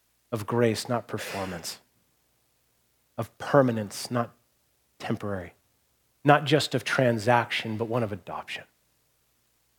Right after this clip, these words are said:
God, I just, I abundantly praise you for this church. What a community. Oh, might they sense your smile.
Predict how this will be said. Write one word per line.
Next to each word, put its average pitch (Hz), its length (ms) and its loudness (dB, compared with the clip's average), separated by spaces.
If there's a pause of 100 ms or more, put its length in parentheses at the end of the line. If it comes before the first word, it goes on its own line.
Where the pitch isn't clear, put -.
(320)
God, 104 160 2
I 131 120 8
just, 120 320 -2 (1300)
I 139 80 10
abundantly 101 580 0
praise 98 320 -4
you 90 80 -8
for - 140 -12
this 92 240 -8
church. - 400 -12 (720)
What 127 220 4
a 101 60 0
community. 85 540 -10 (1400)
Oh, 131 180 6
might 104 240 0
they 101 120 -2
sense - 380 -4
your 98 60 -10
smile. - 540 -10